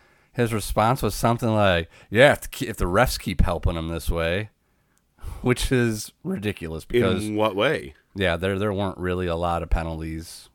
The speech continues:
Speaker 1: that, that I can think of
Speaker 2: My
Speaker 1: that were big.
Speaker 2: money
Speaker 1: There was a
Speaker 2: says
Speaker 1: pass interference
Speaker 2: it
Speaker 1: one. There was a big pass interference one.
Speaker 2: I was just gonna say, the Diggs,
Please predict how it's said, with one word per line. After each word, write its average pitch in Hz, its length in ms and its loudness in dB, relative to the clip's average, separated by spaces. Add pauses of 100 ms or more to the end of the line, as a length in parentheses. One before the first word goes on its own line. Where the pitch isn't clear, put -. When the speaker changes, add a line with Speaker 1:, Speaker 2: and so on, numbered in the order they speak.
Speaker 1:
that, 85 240 -4
that 87 140 2
I 87 80 2
can 85 160 -6
think 87 200 -4
of - 60 -2
Speaker 2:
My 156 160 8
Speaker 1:
that 196 60 6
were 196 60 6
big. 175 60 0
Speaker 2:
money 165 300 4
Speaker 1:
There 135 140 4
was 147 80 8
a 120 60 6
Speaker 2:
says 104 100 4
Speaker 1:
pass 143 200 6
interference 123 520 0
Speaker 2:
it - 20 -8
Speaker 1:
one. 82 120 -4
There 90 60 -2
was 98 100 -4
a 104 40 -4
big 98 140 -2
pass 101 220 0
interference 82 440 -6
one. 62 200 -10
Speaker 2:
I 104 180 0
was 101 260 -4
just 131 260 -2
gonna 147 220 0
say, 95 340 0
the 90 160 -8
Diggs, 131 480 -2